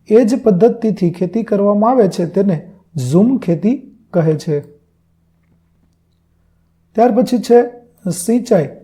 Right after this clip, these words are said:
તો સામાન્ય રીતે કૂવાઓ, પાતાળ કૂવાઓ,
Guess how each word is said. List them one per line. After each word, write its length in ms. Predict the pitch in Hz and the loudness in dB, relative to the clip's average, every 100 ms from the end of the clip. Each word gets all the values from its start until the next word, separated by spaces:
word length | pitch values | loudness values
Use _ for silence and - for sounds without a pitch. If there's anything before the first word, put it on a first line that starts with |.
| _ _ _ _ _ - | _ _ _ _ _ -6
તો 80 | 214 | -4
સામાન્ય 600 | 214 208 240 269 269 269 | 0 0 2 2 2 2
રીતે 500 | 269 - 160 - - _ _ _ _ _ _ _ | 0 0 -4 -4 -20 _ _ _ _ _ _ _
કૂવાઓ, 460 | 214 214 233 240 240 | -4 2 4 6 4
પાતાળ 680 | 240 - - 175 175 214 220 | 2 -10 -2 0 4 4 4
કૂવાઓ, 680 | 220 220 214 214 220 - | 2 2 4 4 2 -2